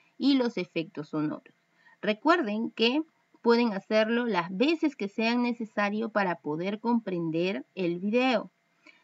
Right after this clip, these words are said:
Si deseas, retrocede el video por partes para retomar el hilo conductor del poema en armonía con las imágenes y los efectos.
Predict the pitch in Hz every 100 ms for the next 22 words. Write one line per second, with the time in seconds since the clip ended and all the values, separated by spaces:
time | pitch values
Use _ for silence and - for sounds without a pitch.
0 | _ 269 254 285 - 427 226 220 208 190
1 | 147 131 214 220 233 247 233 240 233 214
2 | 220 170 165 208 220 - 160 214 - 233
3 | 240 233 208 247 254 262 226 220 233 202
4 | 202 190 214 180 170 165 165 - 247 254
5 | 262 196 - - 175 240 226 202 233 269
6 | 170 180 208 240 226 220 233 233 214 240
7 | 240 262 240 202 220 226 233 - 185 175
8 | 175 208 240 233 294 311 208